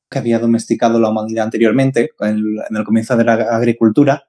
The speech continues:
Eh, millo, se llama, eh, el, el millo, que, el, el grano que, que cultivaban en esa zona, que sí que era C cuatro. Así que lo que su-, suponen con esto es que el, los gatos, ah, no comían directamente trigo, eh, el grano, el millo,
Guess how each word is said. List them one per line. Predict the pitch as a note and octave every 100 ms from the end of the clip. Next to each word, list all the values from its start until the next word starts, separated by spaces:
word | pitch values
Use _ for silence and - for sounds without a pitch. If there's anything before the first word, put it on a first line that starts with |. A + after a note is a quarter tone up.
| _ _ _ _
Eh, | A2 G#2 G2+
millo, | G2 G2 B2 A#2 A#2+
se | - G#2+
llama, | G2+ G2+ G2 G2+
eh, | - G2+ G#2
el, | G#2+ G#2
el |
millo, | G2+ G2+ G#2+ G#2+
que, |
el, | G#2+ G#2+ G2 G2 G#2
el | G#2+
grano | A2 G#2+ G#2
que, | - G2 G2+ G2+ - _
que | -
cultivaban | A#2+ A2+ A2+ A2
en | A2
esa | G#2 A#2
zona, | C3+ C3 - -
que | D3
sí | D3+
que | C#3+ C#3+
era | B2+
C | - G#2
cuatro. | - - _ _ _ _ -
Así | B2+ B2+ A#2+
que | C3+ G#2 - _
lo | A#2 A#2
que | A#2 A2+ A2
su-, | A2 A#2+ A2 G#2+ G#2+ A2+
suponen | - - C#3 C#3 C#3
con | D3
esto | D3+ - D3+ -
es | A2
que | -
el, | G#2+ G#2 -
los | C#3 A2+
gatos, | C#3+ D3+ D#3 - - - - _
ah, | B2 A#2+
no | A#2+ C3
comían | C3 B2+ B2
directamente | A#2 A2+ A#2+ A#2+
trigo, | A#2 D#3+ C#3+ -
eh, | C3 A#2+ A#2 A2+
el | A#2+
grano, | C#3 C#3+ D3
el | C#3
millo, | D#3 D#3+